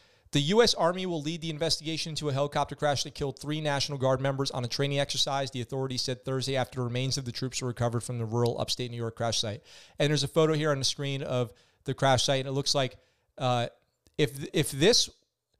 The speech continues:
if what you're looking at here is the helo after it crashed, there, and you're listening on the podcast, there's nothing left.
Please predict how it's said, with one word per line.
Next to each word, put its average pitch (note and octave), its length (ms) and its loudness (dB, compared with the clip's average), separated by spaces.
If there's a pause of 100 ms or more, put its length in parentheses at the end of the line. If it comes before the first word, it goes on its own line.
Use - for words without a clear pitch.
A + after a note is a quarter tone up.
(260)
if D#3+ 180 -2
what G3+ 240 2
you're B3 100 -2
looking G#3+ 240 0
at F3 120 2
here D3+ 400 0 (420)
is D#3 240 4
the - 80 -2
helo C3+ 640 4 (440)
after D3 360 2
it D3 60 -2
crashed, D3+ 440 4 (100)
there, D#3 340 2 (520)
and D3+ 140 4
you're E3 100 -4
listening G3 280 0
on F3+ 100 -4
the D3+ 60 -8
podcast, D#3+ 580 -2 (340)
there's A#3 240 2
nothing D#3 340 0
left. G3 360 -8